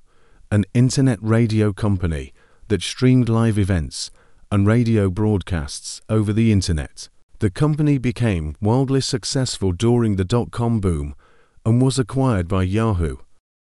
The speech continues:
In nineteen ninety-nine for five point seven billion dollars in stock. This deal made Cuban a billionaire and cemented his reputation as a savvy entrepreneur.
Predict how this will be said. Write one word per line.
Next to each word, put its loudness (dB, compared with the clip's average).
In 4
nineteen 4
ninety-nine 0
for 0
five 0
point 0
seven 0
billion 2
dollars 0
in 2
stock. -4
This 2
deal 2
made 2
Cuban 0
a 2
billionaire 2
and 2
cemented 2
his 0
reputation -2
as -4
a 2
savvy -2
entrepreneur. -2